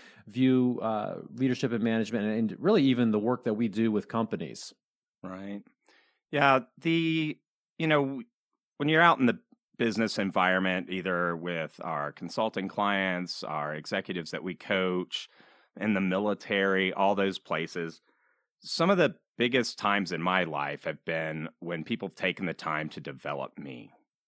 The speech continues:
Speaker 2: right? But one of the things I see in all those environments is people are focused on get to work, do the job, try to get the promotion so Bill or Nancy doesn't get it, you know.
Speaker 1: Mm-hmm.
Speaker 2: How do,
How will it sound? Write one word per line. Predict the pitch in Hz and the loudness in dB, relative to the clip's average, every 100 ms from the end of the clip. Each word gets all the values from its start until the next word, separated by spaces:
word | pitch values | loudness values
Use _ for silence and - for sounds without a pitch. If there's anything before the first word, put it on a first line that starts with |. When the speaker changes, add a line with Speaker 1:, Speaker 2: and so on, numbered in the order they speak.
| _ | _
Speaker 2:
right? | 76 73 76 - _ _ _ _ | -8 -6 -6 -8 _ _ _ _
But | 107 92 | 0 2
one | 120 | 2
of | 180 | 4
the | 127 | 4
things | - 101 95 | 4 0 2
I | 98 | -2
see | 87 113 95 | -2 0 0
in | |
all | 90 85 | 2 0
those | 87 87 | -2 -4
environments | - 82 85 85 80 - | -4 0 0 0 -4 -6
is | 80 - | -8 -6
people | 101 101 98 | -4 0 0
are | 82 | 0
focused | 76 87 82 85 78 80 | 0 -2 -2 -4 -6 -4
on | 69 69 - | -4 -6 -4
get | 120 - | -4 -2
to | |
work, | 110 104 104 101 - - _ _ _ - | 0 4 4 2 -2 -16 _ _ _ -4
do | 107 | -2
the | 104 98 | 0 -2
job, | - 90 87 85 85 80 _ _ _ _ | 0 2 4 4 2 -2 _ _ _ _
try | - 104 101 | 0 4 4
to | 95 | 2
get | 101 - | -2 -6
the | |
promotion | 98 101 92 90 90 95 87 | -6 -2 0 0 0 -2 -4
so | 82 80 76 65 | -4 -4 -4 -4
Bill | 85 82 | -4 -2
or | 85 82 69 67 | 0 -2 -2 -4
Nancy | 73 82 82 - 80 | -4 -4 -4 -6 -4
doesn't | 85 80 78 78 - | -2 -4 -6 -10 -4
get | 82 76 | -4 -2
it, | 76 - | -4 -6
you | 82 | -4
know. | 78 78 78 - - - | -2 -4 -6 -12 -12 -8
Speaker 1:
Mm-hmm. | 101 113 95 - | -4 -4 -6 2
Speaker 2:
How | 101 | 4
do, | 101 | 4